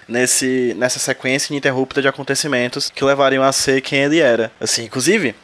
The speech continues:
é, trazendo a vol-, de volta um termo que o Lucas falou, a descrição fria do relacionamento do Jo-, do, do John, né, com, do Manhattan com a Jane Slater, particularmente acho muito bonita, já partindo pras próximas páginas, vocês f-,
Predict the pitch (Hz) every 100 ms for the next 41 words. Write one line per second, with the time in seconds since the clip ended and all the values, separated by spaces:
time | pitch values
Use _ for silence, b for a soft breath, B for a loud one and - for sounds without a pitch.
0 | - _ - 123 127 123 131 131 143 147
1 | 135 131 - 120 117 120 120 117 - 117
2 | 113 - 117 110 110 107 107 101 107 110
3 | 110 - 113 113 156 170 _ 120 120 -
4 | 127 139 131 - 139 180 120 107 b b
5 | 123 120 127 127 - 123 120 120 120 113
6 | 110 120 101 113 113 113 113 107 - -
7 | B B B 123 113 120 113 110 110 117
8 | 123 117 113 127 127 123 117 - 107 -
9 | 117 113 113 101 113 - - 120 127 131
10 | 139 139 - 143 - 131 147 208 196 196
11 | 143 175 127 92 110 123 123 - 123 123
12 | - 117 113 107 120 143 139 117 113 117
13 | - -